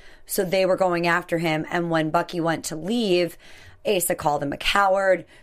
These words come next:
so he pushed him, hit his head, it killed him, and instead of telling the truth about it, he tried to cover it up with this hanging, saying J L did it, so that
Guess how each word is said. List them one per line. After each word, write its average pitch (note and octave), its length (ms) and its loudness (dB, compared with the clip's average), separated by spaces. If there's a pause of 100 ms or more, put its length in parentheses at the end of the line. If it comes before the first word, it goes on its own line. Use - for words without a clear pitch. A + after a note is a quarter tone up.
so - 180 0
he D#3+ 100 0
pushed - 420 -2
him, E3 260 0 (320)
hit G#3 240 0
his F#3+ 160 0
head, D#3 560 0 (160)
it - 120 -12
killed F3 320 2
him, D#3 280 0 (340)
and F3 120 0
instead E3+ 480 2
of D#3 680 -2 (320)
telling G3 220 0
the F#3 60 -4
truth A#3+ 260 -4
about F3+ 220 2
it, E3+ 40 4
he E3 60 2
tried E3+ 220 0
to D#3+ 60 -6
cover D#3+ 300 -2
it D3+ 60 0
up D3+ 140 0
with D3+ 120 -2
this D3 200 -4
hanging, D#3 340 0
saying C#3+ 320 -4
J C#3+ 140 -2
L G3+ 180 2
did A3 160 0
it, G#3 200 -2 (300)
so - 140 -8
that E3+ 200 0